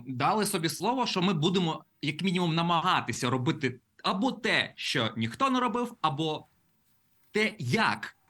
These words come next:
ніхто не робив. Тому ми завжди, кожен реліз, намагаємося щось видумати, е,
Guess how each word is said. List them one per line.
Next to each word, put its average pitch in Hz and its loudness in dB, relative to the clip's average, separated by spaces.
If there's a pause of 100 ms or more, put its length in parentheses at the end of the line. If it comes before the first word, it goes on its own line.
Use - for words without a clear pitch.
(140)
ніхто 123 2
не 104 0
робив. 101 -4 (460)
Тому 180 2
ми 214 4
завжди, 110 0
кожен 214 2
реліз, 151 0
намагаємося 147 0
щось 131 -2
видумати, 233 0 (520)
е, 139 2